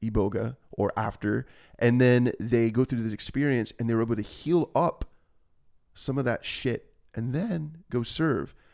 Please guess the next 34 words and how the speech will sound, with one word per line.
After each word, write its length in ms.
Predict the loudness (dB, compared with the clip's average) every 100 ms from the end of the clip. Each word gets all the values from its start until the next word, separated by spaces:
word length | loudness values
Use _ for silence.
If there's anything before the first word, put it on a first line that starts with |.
| _
And 120 | -2 0
that 160 | 2
way 360 | 2 2 0 -4 _ _ _ _ _ -6
he's, 300 | -4 -4 -6 -16 -18 -16 -10
if, 140 | -10 -8 -6
if 160 | -6 -6 _ _ -20 -18 -16 -4
no 180 | 4 6
one, 200 | 6 4 0
I 80 | 2
don't 140 | 4
think 160 | 2 2
anyone 300 | 2 6 6
in 40 | 6
the 80 | 6
right, 260 | 4 0 -2
in 80 | -2
the 100 | 0
right 320 | 0 -2 -4
mind 260 | -4 -2 -4
would 100 | -4
ever 240 | -2 0 -2
want 380 | -2 -4 -4 -6 _ _ -20 _ _ _ -12
to 160 | -4 0
ever 420 | 2 2 0 -2 -4
be 120 | -4
a 40 |
part 380 | -4 0 0 0 -4
of 180 | -4 -4
any 160 | -4 -4
sort 200 | -4 -4
of 60 | -4
violence 500 | -4 -4 -4 -6 -8
or 140 | -6 -6
war 560 | -4 -2 -2 -2 -8